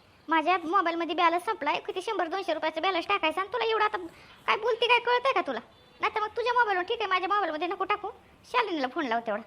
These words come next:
मला विचारायचं आहे की एवढं आता दोन तीन दिवस झालं ना, तर फोन नाही आला, काय नाही, तर ती कशी आहे, काय आहे, नवीन लग्न झाले माहीत आहे, पण मी काय तिच्यासोबत चोवीस तास बोलणार नाहीये. तू तुझ्या आईला बोलते तसं,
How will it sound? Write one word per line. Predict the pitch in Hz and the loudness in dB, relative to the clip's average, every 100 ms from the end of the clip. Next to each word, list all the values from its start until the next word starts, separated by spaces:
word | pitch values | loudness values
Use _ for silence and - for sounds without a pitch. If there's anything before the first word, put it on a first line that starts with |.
| - - - | -14 -20 -10
मला | 302 339 | 0 0
विचारायचं | 359 392 415 320 311 | 0 0 2 2 -2
आहे | 427 | -4
की | 370 349 | -4 -2
एवढं | 392 294 285 294 - - - | 0 0 -2 -8 -20 -14 -6
आता | 330 | -4
दोन | 330 | -4
तीन | 453 381 | -6 -4
दिवस | 320 294 | -2 -2
झालं | 403 381 | -2 -2
ना, | 294 | -4
तर | - | -6
फोन | 453 453 427 | -4 -2 0
नाही | 311 | 2
आला, | 285 | 2
काय | 294 392 | 2 2
नाही, | 349 320 | 0 0
तर | 427 | -4
ती | 359 | -6
कशी | 427 - | -6 -4
आहे, | 320 | -6
काय | 381 359 | 0 0
आहे, | 285 285 - - _ | 0 -4 -8 -20 _
नवीन | - 330 330 | -6 -4 0
लग्न | 349 311 | -2 -2
झाले | 330 349 | -4 -4
माहीत | 339 370 - | -2 -2 -2
आहे, | - - - - | -10 -12 -20 -10
पण | 311 | -8
मी | 359 | -4
काय | 370 | -2
तिच्यासोबत | 370 370 359 349 | -2 -2 -2 -6
चोवीस | 392 403 359 | -6 -6 -2
तास | 359 | -2
बोलणार | 320 392 339 | 0 0 0
नाहीये. | 339 403 269 | -2 -2 -2
तू | - | -4
तुझ्या | 311 349 320 | -8 0 0
आईला | 302 | 2
बोलते | 277 330 285 | 0 -2 -4
तसं, | 262 | -8